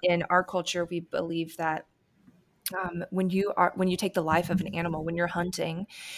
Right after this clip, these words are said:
and you take the life of an animal, um, if you do not pay respects to that animal, if you do not p-, participate in reciprocity and, um,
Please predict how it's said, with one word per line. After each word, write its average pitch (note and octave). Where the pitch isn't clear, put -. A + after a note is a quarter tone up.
and G#3+
you G#3+
take A3+
the F#3+
life F3+
of D#3+
an E3
animal, E3+
um, E3
if -
you G3+
do G3+
not G#3+
pay F#3+
respects E3+
to E3
that D#3+
animal, D#3
if E3
you F3+
do F#3
not F3+
p-, -
participate F#3
in E3
reciprocity D#3+
and, D#3+
um, D#3